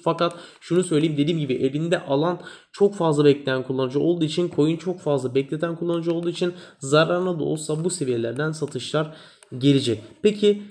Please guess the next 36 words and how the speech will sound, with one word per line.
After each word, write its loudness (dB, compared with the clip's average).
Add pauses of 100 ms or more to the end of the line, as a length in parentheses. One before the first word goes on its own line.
kısa -2
vadede 4
ne 6
olacak? 2
İsterseniz 0
bir 0
de 4
on 2
beş 2
dakikalıktaki -2
durumumuza 0
bir -4
bakalım. -2 (520)
On 2
beş 6
dakikalıkta 4
da -2
tabloda 2
biraz 4
daha 4
rahat 2
görebiliyoruz. 2
Tabii -2
ki -4
de 0
bakın 0
burada 0
neler 2
olmuş. -2 (300)
Bizleri 2
fake 2
dojiler 0
her 2
zaman -2
karşılıyor. 0
Fibonacci'nin -2